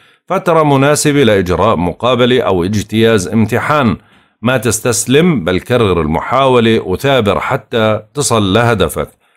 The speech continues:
هاي من أفضل أيام الشهر، إيه، بترتفع فيها نسبة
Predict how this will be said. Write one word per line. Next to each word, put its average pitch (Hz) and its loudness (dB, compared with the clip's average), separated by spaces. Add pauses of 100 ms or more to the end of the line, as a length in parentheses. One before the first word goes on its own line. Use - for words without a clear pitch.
(120)
هاي 120 0
من 104 -2
أفضل 127 0
أيام 117 2
الشهر، 117 -2 (460)
إيه، 110 2
بترتفع 110 -2
فيها 98 0
نسبة 92 -2